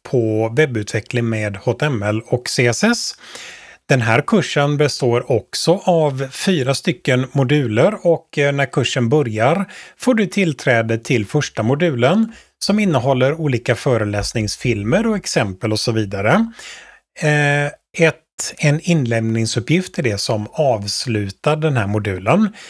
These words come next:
När du har fått ett, eh, godkänt på den här, eh, modu-, den här uppgiften så öppnar sig nästa modul och så vidare.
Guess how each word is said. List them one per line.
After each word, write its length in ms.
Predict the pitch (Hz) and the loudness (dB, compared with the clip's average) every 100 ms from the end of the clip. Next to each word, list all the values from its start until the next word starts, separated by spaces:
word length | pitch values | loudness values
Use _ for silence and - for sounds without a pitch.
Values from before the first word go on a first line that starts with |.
| - - | -12 -4
När 360 | 110 104 135 | 0 2 2
du 180 | 180 151 | 2 0
har 100 | 143 | 0
fått 360 | - 139 - 131 | 2 -2 0 0
ett, 300 | 117 - 123 | 0 0 -2
eh, 100 | 113 | 0
godkänt 760 | 113 120 - - 139 220 - | 0 -2 -2 0 2 0 0
på 140 | 175 | 0
den 140 | 170 160 | 0 -2
här, 560 | 143 131 135 131 135 | 0 0 0 0 0
eh, 60 | 135 - _ 131 | -4 -10 _ -2
modu-, 440 | 127 127 143 135 | -2 0 -4 -6
den 260 | 123 120 135 | -2 0 2
här 280 | 127 113 - | 0 0 -4
uppgiften 880 | 151 - 123 120 123 - 143 202 214 - - - | -8 -6 -2 0 0 0 0 2 0 -4 -18 -10
så 300 | - 208 208 | -4 -2 -2
öppnar 320 | 220 208 170 156 | -4 -2 0 0
sig 340 | 175 175 170 | 0 -2 -2
nästa 540 | 180 170 - - 113 127 - | -2 -2 -4 -2 -2 -2 -2
modul 420 | 160 135 107 104 | 0 2 0 -2
och 320 | - 127 - | 0 0 0
så 140 | - 113 | -2 0
vidare. 460 | 117 104 101 98 | 0 0 -2 -2